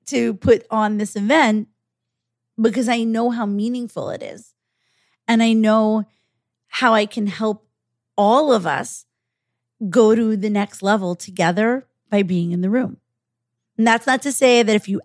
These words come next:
absolutely can't, you shouldn't buy that virtual ticket. 'Cause last year,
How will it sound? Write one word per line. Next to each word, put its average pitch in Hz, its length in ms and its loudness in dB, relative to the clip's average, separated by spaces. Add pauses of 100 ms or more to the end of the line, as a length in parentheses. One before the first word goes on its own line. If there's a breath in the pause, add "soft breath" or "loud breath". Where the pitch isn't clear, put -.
absolutely 196 480 -4
can't, 185 340 -4
you 185 60 -8
shouldn't 185 460 -6
buy 180 240 2
that 185 320 0
virtual 175 420 -2
ticket. 175 500 -4 (400 soft breath)
'Cause 190 220 -4
last 202 380 -2
year, 208 400 2